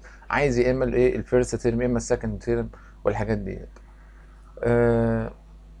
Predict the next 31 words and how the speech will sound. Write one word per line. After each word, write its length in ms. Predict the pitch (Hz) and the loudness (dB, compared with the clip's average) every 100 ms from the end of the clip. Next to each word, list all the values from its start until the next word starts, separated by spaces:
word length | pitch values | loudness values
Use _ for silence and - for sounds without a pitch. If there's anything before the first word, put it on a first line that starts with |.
| - | 4
تعالى 300 | 139 147 180 | 10 10 10
كده 180 | 165 175 | 8 6
نبدأ 240 | 160 151 | 6 2
بس 240 | 123 - 117 | 2 0 0
في 60 | |
ديت، 380 | 113 135 - 147 | 2 2 2 0
X 120 | 147 | 0
plus 140 | 123 113 | 0 0
three 160 | 120 139 | -2 0
multiply 520 | 120 117 117 131 - | 0 0 2 2 0
X 60 | - | 2
power 200 | 123 110 | 2 4
two 180 | 127 131 | 0 2
plus 220 | 120 117 - | 2 2 0
X 280 | 117 - - | -6 -6 -4
plus 220 | 110 107 | -2 -2
one. 380 | 104 92 90 - - - - - - - - - | -6 -8 -8 -14 -20 -20 -20 -20 -20 -20 -20 0
آه، 280 | 117 117 120 | 6 8 8
نركز 380 | 117 120 - 120 | 6 2 0 -2
كده 160 | 123 123 | -2 0
شوية 240 | 120 120 | 2 2
كده، 260 | 117 151 180 - - - - | 2 -2 -4 -12 -20 -20 -6
نركز 320 | 107 120 156 147 | -4 0 0 -2
عشان 260 | - 117 | -4 -4
احنا 220 | 110 110 | -4 -4
كده 200 | 90 113 | -4 -2
بقى 120 | 120 120 | 0 0
ايه 180 | 117 | 0
دخلنا 580 | 123 - - 123 123 131 - - - - - - | 0 -2 -4 -2 -2 -2 -6 -18 -20 -20 -20 -8
في 480 | 107 110 120 117 117 - - - - - - - | -2 0 2 0 -4 -12 -20 -20 -20 -20 -20 -18
حاجات 600 | - 104 104 107 107 - | -8 -2 0 0 -2 -12